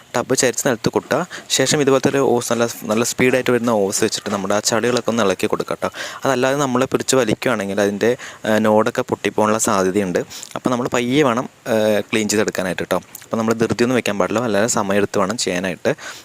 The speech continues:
അപ്പോൾ നമുക്ക് ഒരു ചെടിയിൽ നിന്ന് കിട്ടുന്ന ട്യൂബേഴ്സ് കേട്ടോ, ഇത്രയും നമുക്ക് വരുന്നുണ്ട്. അപ്പോൾ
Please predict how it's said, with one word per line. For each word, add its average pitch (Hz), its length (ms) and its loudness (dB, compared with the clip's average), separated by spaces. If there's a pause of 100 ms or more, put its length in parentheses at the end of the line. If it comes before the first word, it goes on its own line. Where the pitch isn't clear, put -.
അപ്പോൾ - 140 -2
നമുക്ക് 135 240 -2
ഒരു 156 100 2
ചെടിയിൽ 151 260 2
നിന്ന് 151 80 0
കിട്ടുന്ന 143 260 -2
ട്യൂബേഴ്സ് 117 400 2
കേട്ടോ, 101 160 -2
ഇത്രയും 104 340 -2
നമുക്ക് 113 240 -2
വരുന്നുണ്ട്. 95 300 -2
അപ്പോൾ - 500 -8